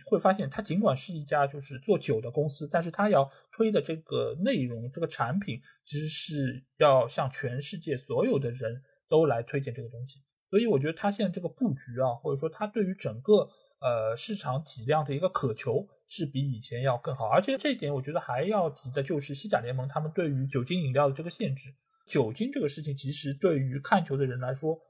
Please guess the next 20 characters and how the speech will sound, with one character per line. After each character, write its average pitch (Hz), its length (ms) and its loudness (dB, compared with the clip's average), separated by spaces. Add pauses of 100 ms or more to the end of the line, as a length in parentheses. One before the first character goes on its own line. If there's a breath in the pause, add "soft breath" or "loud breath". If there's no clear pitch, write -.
(160)
大 202 120 6
家 247 80 4
也 160 60 2
知 135 100 -4
道， 175 320 4
看 156 160 2
球 143 120 0
的 143 60 4
时 143 120 -2
候 143 120 0
喝 147 160 2
点 156 140 4
酒 143 160 -2
是 - 160 -6
很 131 220 -4
好 113 200 -2
的， 123 120 -2
对 139 180 0
于 151 160 0
你 135 220 0